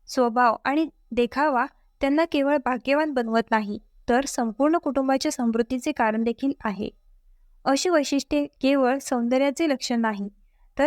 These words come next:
त्यांच्या जीवनात आनंद, वैभव आणि समृद्धीचे लक्षण आहे. असे म्हटले जाते की ज्या मुलींना संपत्ती आणि समृद्धीची कमतरता नसते, त्यांच्या पतीचे नशीब त्यांच्या उपस्थितीने चमकते. त्यांच्या घरात कधीही पैशांची कमतरता नसते.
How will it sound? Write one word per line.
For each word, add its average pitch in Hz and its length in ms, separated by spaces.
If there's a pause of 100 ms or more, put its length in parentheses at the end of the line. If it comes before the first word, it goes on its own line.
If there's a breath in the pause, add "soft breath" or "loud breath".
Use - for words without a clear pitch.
(120)
त्यांच्या 233 320
जीवनात 240 440 (760)
आनंद, 247 380 (340)
वैभव 233 380 (120)
आणि 294 200
समृद्धीचे 247 640
लक्षण 247 320
आहे. 214 200 (680)
असे 277 260
म्हटले 262 340
जाते 220 380
की 254 260
ज्या 254 200
मुलींना 269 440
संपत्ती 247 680
आणि 311 180
समृद्धीची 247 600
कमतरता 254 480
नसते, 233 500 (340)
त्यांच्या 269 280
पतीचे 277 440
नशीब 269 380 (100)
त्यांच्या 240 320
उपस्थितीने 269 760
चमकते. 214 480 (760)
त्यांच्या 247 300
घरात 240 300 (100)
कधीही 247 320
पैशांची 277 540
कमतरता 247 420
नसते. 220 400